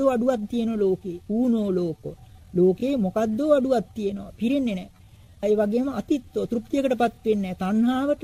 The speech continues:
දාසයෙක්. ලෝකයේ ඉන්නේ ඔක්කොම තණ්හා දාසයෝ. ඉතින් ඒක නිසා ඒ තණ්හා තත්ත්වය සංසිඳුවා ගැනීමට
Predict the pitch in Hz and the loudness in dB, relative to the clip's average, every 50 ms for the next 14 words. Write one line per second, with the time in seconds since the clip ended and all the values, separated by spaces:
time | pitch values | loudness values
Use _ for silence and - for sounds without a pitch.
0 | 285 233 208 202 254 302 302 - 202 165 156 - - - - - - - - - | -2 0 0 2 2 0 0 0 -2 -2 -2 -4 -8 -14 -20 -20 -20 -16 -8 -4
1 | 170 175 175 160 185 180 190 190 190 196 202 220 240 233 190 - - 226 247 240 | -2 -2 -2 0 2 4 4 4 4 2 2 2 2 0 -2 -4 -4 -4 -4 -4
2 | - 214 214 202 208 226 240 240 226 254 277 285 262 - 185 160 143 - - - | -2 -2 0 0 2 2 2 0 2 2 2 0 0 0 -2 -2 -4 -6 -10 -18
3 | - - - - - - - - - - - - - - 170 - 214 240 254 202 | -20 -20 -20 -20 -20 -20 -20 -20 -20 -20 -20 -20 -14 -12 -6 -4 -2 -2 -2 -2
4 | - 220 220 190 180 185 208 220 214 220 220 - 208 220 240 247 247 233 220 226 | 0 0 0 0 0 -2 0 0 0 0 0 -2 0 2 4 4 4 2 0 0
5 | 214 202 - - 202 175 156 - - - - - - - 226 269 254 285 254 233 | -2 -2 0 0 0 0 0 -2 -4 -10 -20 -14 -4 -2 0 0 2 2 2 2
6 | 233 208 190 185 185 180 180 190 190 196 202 208 - | 4 4 4 2 2 0 0 0 0 0 -2 0 0